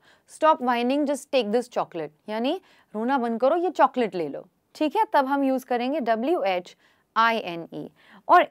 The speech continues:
इस वाइन का मतलब क्या है? तो ये जो वाइन है, this is basically a type of plant। आपने कभी देखा है जब जो, अ, एक तार को या फिर कोई वॉल पे गोल गोल करके जाता हो?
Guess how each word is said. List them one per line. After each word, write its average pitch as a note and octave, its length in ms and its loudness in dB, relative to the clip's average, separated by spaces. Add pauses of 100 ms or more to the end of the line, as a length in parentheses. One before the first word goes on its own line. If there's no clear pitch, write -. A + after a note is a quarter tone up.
(140)
इस G#4 340 0
वाइन A3+ 380 -2
का G3+ 120 -4
मतलब E3 400 -8
क्या D3 140 -8
है? D3+ 200 -10 (520)
तो F4 60 2
ये C#4+ 480 0
जो D#4+ 240 0
वाइन A3+ 340 2
है, C4 280 -4
this B3 240 -4
is C#4 140 -8
basically C4 760 -4 (240)
a A#3+ 80 0 (300)
type A#3 420 -2
of D#4 180 -2 (260)
plant। F#3 400 -4
आपने C#4+ 240 -2
कभी D#4+ 200 -2
देखा C4+ 320 -4
है D4 120 -2
जब B3+ 280 -2 (400)
जो, C4 240 4
अ, A3 320 2
एक A3+ 200 -4 (120)
तार A3+ 320 6
को A#3 360 0
या G#3+ 180 -2
फिर A#3+ 180 -4
कोई B3 440 -2
वॉल G#3+ 600 2
पे C4 420 0
गोल A3+ 380 0
गोल A3 280 -2
करके A#3 300 -4
जाता A3 280 -2
हो? B3 240 -4